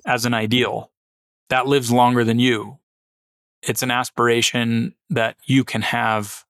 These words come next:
for a lifetime. Accountability to improvement, accountability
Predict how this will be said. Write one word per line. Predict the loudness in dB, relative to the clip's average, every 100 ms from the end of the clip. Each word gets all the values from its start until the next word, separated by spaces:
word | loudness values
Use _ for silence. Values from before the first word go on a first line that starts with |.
| _
for | -2 0
a | 2
lifetime. | 2 0 -2 -10 -10 -14 _ _ _ _ _ _ _ _ -10
Accountability | -4 -2 0 2 2 2 2 0
to | -2 -2 2 2 0 -4 _ _ _ _ _ _ _ _ _ _ _ -8
improvement, | -6 -4 2 2 4 0 -2 -10 _ _ _ _ -12
accountability | -4 -2 0 2 4 4 4 2 -2 -6